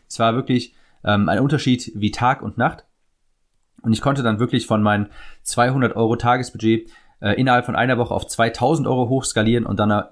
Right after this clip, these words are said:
in der Woche darauf noch auf dreitausend Euro. Und auch da bin ich jetzt gerade noch so, dass ich ungefähr zweieinhalb bis dreitausend Euro Tagesbudget ausga-, ausgebe momentan für dieses Buch. Und ich habe dann wirklich innerhalb von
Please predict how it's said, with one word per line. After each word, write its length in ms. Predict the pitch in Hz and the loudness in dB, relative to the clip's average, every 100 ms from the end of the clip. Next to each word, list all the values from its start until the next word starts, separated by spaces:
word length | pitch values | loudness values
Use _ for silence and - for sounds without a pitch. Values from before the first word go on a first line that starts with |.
| 98 | -2
in 160 | 98 | 0
der 100 | 98 | 0
Woche 220 | 107 110 98 | 0 -2 -2
darauf 320 | 92 107 107 | 0 0 0
noch 100 | 95 | -4
auf 120 | 92 | -4
dreitausend 560 | - 123 - 123 117 110 | -2 -2 0 -2 -2 0
Euro. 360 | 117 113 117 - - - | 0 0 -2 -6 -20 -10
Und 120 | - 117 | -2 -2
auch 80 | |
da 200 | - 123 | 0 0
bin 140 | 120 135 | 0 -2
ich 100 | 143 | -4
jetzt 180 | 131 - | -4 -2
gerade 260 | 110 117 | -2 0
noch 80 | 117 | -4
so, 340 | - 113 113 - - - - - | -2 0 0 -6 -20 -20 -20 -8
dass 160 | - 107 | -2 -2
ich 120 | 98 | 0
ungefähr 360 | 135 123 117 110 | 0 0 0 -2
zweieinhalb 960 | - 117 127 135 131 107 120 123 - | 0 2 2 2 0 2 2 0 -2
bis 220 | 104 104 - | -4 -4 -2
dreitausend 580 | 107 123 123 113 107 | -2 -2 0 -2 0
Euro 280 | 113 110 110 | -2 0 0
Tagesbudget 760 | 110 104 117 - 98 104 107 - - - | 0 -2 -2 -4 -2 2 2 -2 -18 -6
ausga-, 540 | - 135 139 117 113 - | 0 0 0 0 0 2
ausgebe 460 | 127 147 120 117 | 0 2 0 2
momentan 500 | 110 107 104 107 104 | 2 2 2 2 0
für 240 | - 131 131 | 0 0 2
dieses 420 | 107 101 98 - - _ _ | 2 0 -2 -6 -20 _ _
Buch. 200 | 156 202 | 0 2
Und 100 | 123 | 2
ich 80 | - | 0
habe 120 | 127 | 0
dann 160 | 127 110 | 0 -2
wirklich 260 | 120 110 | -2 -4
innerhalb 300 | - 104 107 | -2 0 0
von 280 | - 104 101 | 0 0 0